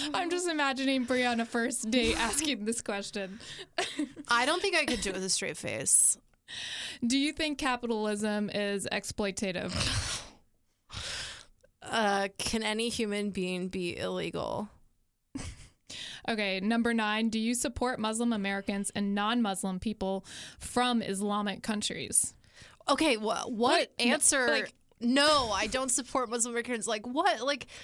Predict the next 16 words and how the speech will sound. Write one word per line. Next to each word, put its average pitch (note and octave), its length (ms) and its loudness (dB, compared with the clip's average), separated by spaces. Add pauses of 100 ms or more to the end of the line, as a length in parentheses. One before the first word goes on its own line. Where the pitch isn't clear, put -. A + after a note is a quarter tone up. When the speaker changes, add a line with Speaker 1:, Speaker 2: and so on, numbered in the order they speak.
(200)
Speaker 2:
no E4+ 180 4
one G4+ 200 4
is F#4 80 -2
gonna D4+ 240 0
say D#4+ 300 2
that. G#3+ 400 2
That's B3 240 0
so D#4 260 2
insane. C#4+ 360 0
Like, C4+ 180 -2
of C4+ 120 -6
course. A#3+ 800 2 (480)
Anyway, G3 580 0
Speaker 1:
Uh. G#3+ 120 -8 (520)
Speaker 2:
does A#3+ 280 4
your C4+ 220 2